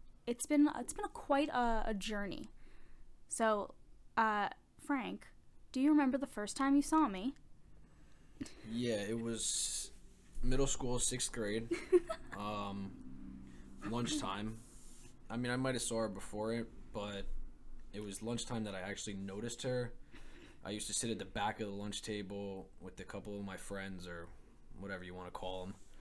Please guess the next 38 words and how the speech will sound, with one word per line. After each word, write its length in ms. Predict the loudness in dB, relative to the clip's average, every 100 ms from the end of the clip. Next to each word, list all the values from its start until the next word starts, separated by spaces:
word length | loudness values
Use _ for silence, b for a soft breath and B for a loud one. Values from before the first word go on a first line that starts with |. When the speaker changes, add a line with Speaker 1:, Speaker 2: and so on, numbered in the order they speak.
| 0
Speaker 1:
Back 200 | 2 2
then? 320 | 0 2 4 6 10
Speaker 2:
<laughs> 140 | 10
Yeah. 300 | 10 6 2 0 -2 -4 -6
Um, 540 | -4 -2 0 -2 -4 -8 b b b b -16 -16 -16 -16 -16 2 4
and 120 | 4
she 160 | 2 4
used 260 | 4 4
to 80 | 0
walk 500 | 2 4 6 4 -2
to 100 | -4
get, 220 | 2 2
I 100 | 2
guess 180 | 2 0
she 80 | 0
was 100 | -2
going 160 | -2 -2
to 40 | 0
get 140 | -2
her 60 | -4
food 380 | 0 4 6
or 100 | 6
whatever, 320 | 4 4 4 2
but 180 | 0 -2
I 220 | -2 -2
Speaker 1:
It 160 | 2 4
was 440 | 8 8 8 4 2
a 500 | 4 4 2 2 0 -2
chocolate 520 | -4 4 4 6 4 6
muffin 640 | 6 6 4 2 6 4 2 -10 -2
and 460 | 2 2 2 0 -2 -2
a 80 | 4
slushie 760 | 4 4 2 0 -2 -4 -6 -10 -18 b b b b -8
and 140 | -4
a 120 | -4 -4
diet 840 | 6 12 12 12 6 4 2 0 -2 -6 -8 -14 -4
peach 300 | 6 8 8
Snapple 640 | 6 6 6 6 2 -6